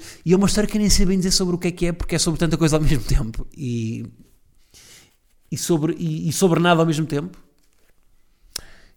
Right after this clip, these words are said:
e isto que eu estou a dizer também não é nada, e, eh, mas o filme ficou-me, e é com o Jude Law, que eu até vos digo, não gosto, mas ganhei algum respeito por ele porque, porque ele tá, tá bem,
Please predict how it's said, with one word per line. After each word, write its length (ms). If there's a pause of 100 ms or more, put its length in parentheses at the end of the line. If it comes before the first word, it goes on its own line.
e 360
isto 120
que 60
eu 20
estou 120
a 20
dizer 160
também 180
não 100
é 40
nada, 480
e, 140
eh, 560
mas 280
o 80
filme 220
ficou-me, 400
e 40
é 20
com 140
o 60
Jude 180
Law, 460 (400)
que 80
eu 160
até 160
vos 120
digo, 420
não 260
gosto, 380 (180)
mas 520 (240)
ganhei 320
algum 240
respeito 340
por 120
ele 100
porque, 500 (800)
porque 180
ele 80
tá, 360
tá 160
bem, 200